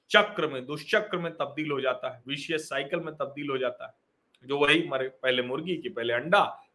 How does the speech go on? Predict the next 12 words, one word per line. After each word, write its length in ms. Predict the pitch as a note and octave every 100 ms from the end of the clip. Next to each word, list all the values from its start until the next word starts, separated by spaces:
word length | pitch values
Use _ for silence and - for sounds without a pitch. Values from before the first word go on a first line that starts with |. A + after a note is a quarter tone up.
| -
पहले 220 | C#3+ E3
अंडा 280 | D#3+ A#2 A2
की 140 | -
पहले 240 | - C#3+
मुर्गी। 420 | D#3 F3+ F#3+ G#3 - _ _ _ _ _ _ _ _ _ _ _ _ _
लेकिन 280 | G3 A#3+ F4
उसके 260 | D4 - F4
मूल 580 | D#4+ B3+ C#4 E4+ F4+ F#4
में 100 | F#4
यही 320 | D#4+ B3+ C#4
होता 380 | A#3+ - A#2 G#2
है, 160 | -